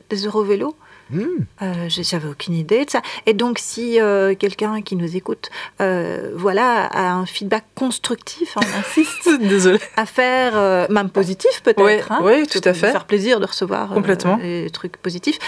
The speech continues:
Speaker 1: Mais un feedback constructif, par exemple, si vous constatez que sur un Eurovélo, effectivement, il y a un vrai problème à un niveau ou un autre, <clears throat> pas hésiter à écrire à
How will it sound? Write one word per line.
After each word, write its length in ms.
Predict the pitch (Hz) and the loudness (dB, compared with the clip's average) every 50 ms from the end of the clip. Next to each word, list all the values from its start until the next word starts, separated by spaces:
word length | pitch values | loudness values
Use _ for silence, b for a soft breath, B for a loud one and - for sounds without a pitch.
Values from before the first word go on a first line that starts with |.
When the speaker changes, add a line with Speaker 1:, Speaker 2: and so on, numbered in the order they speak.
| B B B B | B B B B
Speaker 1:
Mais 140 | 190 196 | 0 0
un 100 | 196 185 | 2 2
feedback 300 | 170 - 220 185 202 202 | 0 -2 0 0 -2 -2
constructif, 400 | - 214 202 - 240 226 247 226 - | -2 -4 -2 -2 -2 -2 -2 -2 0
par 80 | 190 | 0
exemple, 220 | 190 185 190 208 208 | 2 2 2 0 0
si 80 | - | -2
vous 60 | 180 170 | -4 -4
constatez 420 | 175 175 - 180 170 - 202 202 | -6 -4 -2 -2 0 0 0 0
que 100 | - 190 | 0 -2
sur 220 | - - - 185 | -4 -2 -2 0
un 80 | 214 214 | 2 4
Eurovélo, 480 | 202 214 208 214 202 190 202 190 214 214 | 4 4 4 4 6 6 6 8 8 6
effectivement, 400 | 208 196 190 - 190 190 202 220 | 6 4 -4 -4 -2 0 0 0
il 80 | 220 | 0
y 40 | 196 | 0
a 60 | - | -2
un 140 | - - 156 | -2 -2 -4
vrai 320 | 151 156 160 160 175 185 | -4 -4 -2 0 0 -2
problème 580 | 185 - - - 165 156 180 180 190 190 185 175 | -2 -4 -4 -4 0 2 2 2 2 2 0 0
à 300 | 170 160 156 151 151 147 - - - - 170 | 0 0 -2 -2 -4 -6 -8 -10 -12 -10 -6
un 40 | 160 | -4
niveau 420 | 160 170 170 160 170 180 190 185 | -2 -2 -2 0 2 2 2 2
ou 20 | 170 | 2
un 160 | 160 151 165 | 0 0 0
autre, 320 | 185 240 294 - - - - _ | 0 0 0 -2 -4 -10 -8 _
<clears throat> 880 | - 302 269 233 196 185 - - - - - - - - - _ _ _ | 4 4 4 4 2 -2 -4 -10 -12 -12 -14 -16 -16 -18 -20 _ _ _
pas 120 | - 214 | 0 2
hésiter 320 | 214 190 175 165 - 220 233 | 2 0 -2 -2 0 2 2
à 60 | 202 | 2
écrire 380 | 175 165 - - 233 254 - - - | 0 -2 -2 -2 -2 -2 -2 -2 0
à 160 | 190 214 277 | 0 0 0